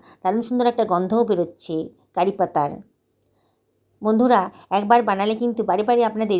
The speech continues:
এই পরোটাটা বানিয়ে খেতে ইচ্ছা করবে। আমি একটা সার্ভিং প্লেট এটাকে সার্ভ করে দিচ্ছি। দেখুন বন্ধুরা, কত সুন্দর দেখতে লাগছে। কি বানাতে ইচ্ছে করছে তো? বাড়িতে তো গাজর আছেই আপনাদের,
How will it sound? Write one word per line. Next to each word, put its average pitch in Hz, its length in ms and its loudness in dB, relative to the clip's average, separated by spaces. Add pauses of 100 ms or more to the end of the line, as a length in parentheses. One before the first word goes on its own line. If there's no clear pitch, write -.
এই 190 120 -2
পরোটাটা 190 420 0
বানিয়ে 165 220 -6
খেতে 175 200 -10
ইচ্ছা - 260 -14
করবে। 160 240 -10 (360)
আমি 214 180 0
একটা 220 200 -2
সার্ভিং 196 340 0
প্লেট 220 260 -2
এটাকে 202 220 -6 (100)
সার্ভ 156 260 -2
করে 160 200 -4
দিচ্ছি। - 360 -12 (1900)
দেখুন 214 280 0 (100)
বন্ধুরা, 247 340 2 (1300)
কত 196 160 -4 (160)
সুন্দর 247 240 0 (100)
দেখতে 240 280 -2
লাগছে। 247 320 -2 (640)
কি - 80 -4 (100)
বানাতে 226 300 0
ইচ্ছে 269 200 -4
করছে 226 240 0 (120)
তো? 277 100 4 (760)
বাড়িতে 190 340 0
তো 269 60 6 (600)
গাজর 220 340 4 (260)
আছেই 226 340 -4
আপনাদের, 165 400 -6